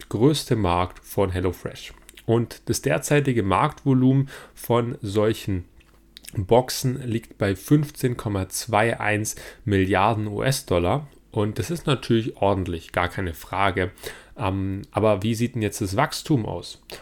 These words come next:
Und das Wachstum ist eigentlich noch besser als ordentlich. Und zwar ist es bei siebzehn Prozent pro Jahr. Ähm, das soll sich bis zweitausenddreißig somit vervierfachen.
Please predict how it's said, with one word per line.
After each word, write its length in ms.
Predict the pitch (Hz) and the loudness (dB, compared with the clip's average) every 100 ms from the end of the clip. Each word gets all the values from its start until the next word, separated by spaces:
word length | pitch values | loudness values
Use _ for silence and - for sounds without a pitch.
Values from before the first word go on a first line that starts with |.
| - | -4
Und 140 | 104 | -2
das 160 | 110 - | -2 -2
Wachstum 560 | 120 139 - 165 160 147 - - | -2 -2 -4 -2 -2 -4 -8 -2
ist 240 | 117 - | -2 -2
eigentlich 340 | 110 113 - - - - _ - | -2 -2 -4 -20 -20 -20 _ -2
noch 200 | 139 - | -2 -2
besser 440 | - 190 - 82 - | -6 -4 0 0 -2
als 380 | - 95 - - | -4 -4 -4 -2
ordentlich. 500 | 95 92 95 107 120 | 2 2 2 -2 -2
Und 80 | 117 | -2
zwar 240 | - 98 | -2 -2
ist 160 | 98 - | -2 -2
es 120 | 110 | -2
bei 200 | - 104 | 2 4
siebzehn 600 | 95 131 175 - 127 123 | 4 2 0 2 4 4
Prozent 540 | - 104 - 107 113 - | 0 -4 0 -2 -2 -4
pro 240 | - 92 | 0 4
Jahr. 420 | 90 92 98 143 - - - - | 4 4 4 0 -8 -14 -14 -10
Ähm, 260 | 98 98 101 | -6 -4 -2
das 140 | 104 - | -2 2
soll 140 | 127 | 2
sich 200 | 131 - | 0 0
bis 200 | 131 - | 0 0
zweitausenddreißig 1160 | - 107 113 113 107 98 98 98 127 - 117 - | -2 0 0 0 0 -2 2 2 2 0 -2 -2
somit 400 | 101 104 101 - | 0 0 0 -2
vervierfachen. 920 | - 101 - 117 - - 101 - - | -2 -2 2 2 2 2 -4 -4 -16